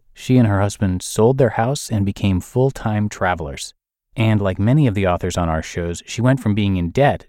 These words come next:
to financially free and documents the entire journey on her blog. She publishes monthly income updates as well and, uh, shares how she now earns over a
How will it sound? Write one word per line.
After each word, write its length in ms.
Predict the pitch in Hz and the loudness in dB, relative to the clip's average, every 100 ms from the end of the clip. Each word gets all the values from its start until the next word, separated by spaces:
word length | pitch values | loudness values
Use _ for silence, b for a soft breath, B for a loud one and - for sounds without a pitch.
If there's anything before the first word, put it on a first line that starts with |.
| - | -10
to 80 | 107 | -6
financially 640 | 107 113 123 - 123 127 | -2 0 0 0 -2 -2
free 540 | - - 95 80 - _ - | -6 -8 -4 -4 -6 _ -6
and 220 | 110 104 | -2 0
documents 540 | 110 139 117 92 85 - | 0 0 -2 -6 -8 -6
the 140 | 90 | -4
entire 380 | 82 - 170 185 | -4 -2 -2 0
journey 340 | 135 131 90 | 2 4 4
on 120 | 85 | 0
her 80 | 90 | -2
blog. 400 | 82 123 156 76 _ _ _ _ | 2 4 4 2 _ _ _ _
She 160 | - 98 | -10 -4
publishes 520 | 107 95 - 92 80 | -2 -2 -2 -4 0
monthly 340 | 101 127 110 | 2 2 2
income 460 | 107 139 165 117 98 | 2 2 4 2 0
updates 460 | 90 - 85 - - | -2 -4 -4 -4 -8
as 120 | 92 | 0
well 360 | 113 120 95 | 4 4 4
and, 220 | 95 95 95 | 2 -2 -2
uh, 140 | 95 | -4
shares 380 | - 127 123 - | -4 -2 0 -2
how 160 | 110 | -4
she 180 | 101 123 | -2 2
now 240 | 127 123 113 | 4 2 2
earns 280 | 110 107 | 0 0
over 240 | 107 95 | -2 -2
a 100 | 87 | -2